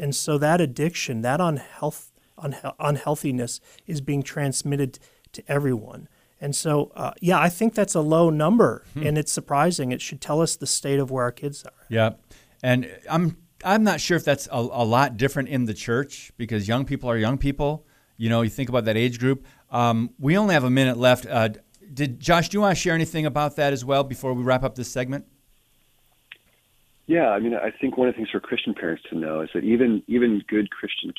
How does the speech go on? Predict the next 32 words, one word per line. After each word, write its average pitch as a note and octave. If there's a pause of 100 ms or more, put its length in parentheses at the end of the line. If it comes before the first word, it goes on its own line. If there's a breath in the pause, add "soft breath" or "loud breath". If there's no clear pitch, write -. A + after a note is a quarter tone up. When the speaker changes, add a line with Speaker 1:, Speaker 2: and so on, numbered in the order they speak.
Speaker 3:
kids F2 (360)
are, F2+ (260)
when G2+
they're F#2+
talking G#2
to F2
their E2+ (100)
friends, F2 (200)
Speaker 2:
Mm-hmm. A2+
Speaker 3:
one A#2
of C#3
the C3 (100)
challenges A2
they'll F#2 (100)
face G#2
is F2
that F2+
there G2
are F#2+
a F#2
lot G2
of, A2 (200)
a F#2
lot F#2+
of G#2
their G#2+ (240)
friends F2+
inside F2+
and F2+
outside F2+
the E2 (100)
church G#2+